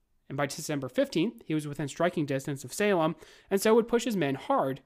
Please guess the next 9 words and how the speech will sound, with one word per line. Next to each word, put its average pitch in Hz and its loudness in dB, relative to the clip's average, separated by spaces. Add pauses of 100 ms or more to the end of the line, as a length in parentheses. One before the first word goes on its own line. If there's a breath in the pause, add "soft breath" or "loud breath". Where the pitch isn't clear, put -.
(160)
to 165 -6
get 269 -2
there, 127 -6 (520)
still 147 0
with 160 -4
the 170 0
element 131 -4
of 120 -14
surprise. 160 -4